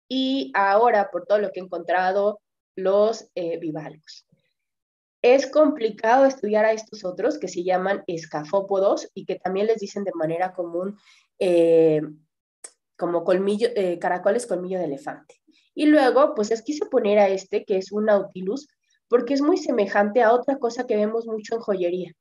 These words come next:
y que son los amonites. Entonces, los amonites, eh, s-, son los primeros, eh,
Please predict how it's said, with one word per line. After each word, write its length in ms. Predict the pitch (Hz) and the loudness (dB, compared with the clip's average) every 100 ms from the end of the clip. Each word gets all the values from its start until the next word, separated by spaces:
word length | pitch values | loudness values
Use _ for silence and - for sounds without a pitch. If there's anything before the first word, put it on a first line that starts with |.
| _ _ | _ _
y 140 | - - | -14 -8
que 120 | 208 | -6
son 440 | 220 240 311 302 - | 0 0 0 -4 -6
los 260 | 190 180 180 | -2 -2 -2
amonites. 720 | 170 170 175 160 160 - - _ _ | -4 -4 -4 -6 -10 -20 -20 _ _
Entonces, 480 | 196 - 220 240 220 | -12 -4 0 0 0
los 200 | 226 220 | 0 0
amonites, 800 | 233 254 294 320 - 226 330 - _ - _ _ _ - | 0 0 0 0 -2 -2 -2 -8 _ -20 _ _ _ -2
eh, 640 | 196 190 190 190 190 - | 4 4 6 4 4 0
s-, 360 | - - - _ _ _ | -8 -14 -18 _ _ _
son 300 | - 226 233 | 2 4 6
los 200 | 226 220 | 4 4
primeros, 720 | - 214 233 233 233 269 302 - | 0 2 4 4 4 2 -2 -6
eh, 640 | 175 175 165 165 156 | -4 -4 -2 0 0